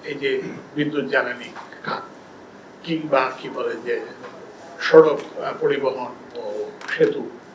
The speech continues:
এবং রেলওয়ে, ব্যাপক দুর্নীতি হয়েছে।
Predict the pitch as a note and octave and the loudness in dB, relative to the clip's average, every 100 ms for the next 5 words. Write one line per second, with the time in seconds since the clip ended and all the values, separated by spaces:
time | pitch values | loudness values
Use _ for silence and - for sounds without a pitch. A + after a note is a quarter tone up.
0 | - - - - - D3+ D#3 D#3+ D#3+ D3+ | -20 -20 -20 -12 0 2 6 12 12 12
1 | - - - - - - - - - - | 2 -4 -12 -20 -20 -20 -20 -20 -20 -18
2 | D#3 D#3 B3 A#3+ G#3 - D3 C#3+ - - | -2 8 8 10 6 6 -2 -6 -8 -10
3 | - - - | -12 -14 -16